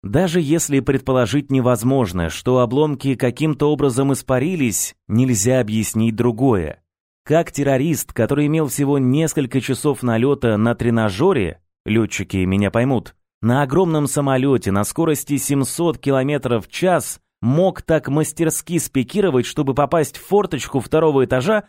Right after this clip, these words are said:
не очень высокого здания? Но и это еще не все. Даже если пилот-любитель смог точно попасть в цель, как ему удалось незамеченным приблизиться к Пентагону?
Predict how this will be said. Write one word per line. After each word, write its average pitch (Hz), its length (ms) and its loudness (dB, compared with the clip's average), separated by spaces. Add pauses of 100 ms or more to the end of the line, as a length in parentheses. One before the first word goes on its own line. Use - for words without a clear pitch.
(160)
не 165 200 2
очень 185 320 0
высокого 143 480 -2
здания? 95 520 -2 (480)
Но 117 300 2
и 160 280 -2
это 113 240 0
еще 139 280 -2
не 95 140 -2
все. - 360 -6 (580)
Даже 120 460 0
если 120 440 0
пилот-любитель 123 880 0
смог 135 360 -2
точно 156 500 0
попасть 131 500 0
в - 100 -20
цель, 139 400 0
как 151 320 0
ему 147 200 2
удалось 143 420 0
незамеченным 139 880 0
приблизиться 120 680 0
к - 120 -12
Пентагону? 113 880 0